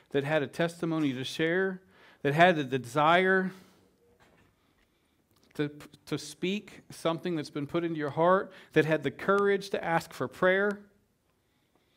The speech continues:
Father, you're moving amongst your people. You are. But we have to be sensitive to being able to hear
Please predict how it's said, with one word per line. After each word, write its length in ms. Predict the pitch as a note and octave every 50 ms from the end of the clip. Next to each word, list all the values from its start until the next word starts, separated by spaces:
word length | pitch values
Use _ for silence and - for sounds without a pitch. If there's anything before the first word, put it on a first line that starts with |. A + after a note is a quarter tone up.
| _ _
Father, 400 | _ _ - D3+ E3 E3+ E3 D#3
you're 180 | D3+ E3 G3 G3+
moving 480 | F3 E3 E3+ F#3+ F#3+ E3+ E3 D3 C3+
amongst 360 | C3+ C#3 C#3+ C#3+ C#3+ - - -
your 80 | C#3
people. 420 | C3+ - D#3 D3+ D3+ - - - - _ _ _ _ _ _ _ _ _ _ _ _ _ _ _ _ _ _ _ _ _ _ _ _ -
You 180 | D#3 D#3 D3+
are. 380 | D3 D#3 D#3+ D#3+ - - D#3+ - - - - _ _ -
But 140 | D3+ D3+ D3
we 220 | C#3+ D#3+ F#3 F#3
have 300 | D3+ D3+ E3 D#3+ D#3+ D#3+
to 100 | - D3
be 140 | C#3+ D3 C#3+
sensitive 760 | - - - E3+ E3 D#3 - - - A#2+ A#2+ B2 A#2 A2+ - - _ _ _ _ _ _ _ -
to 60 | B2
being 240 | B2+ C#3 C3+ C#3 C3+
able 160 | C3 C3 B2+
to 60 | B2+
hear 540 | A#2+ - - - D#3 C#3+ B2+ A#2 A2+ A2 A2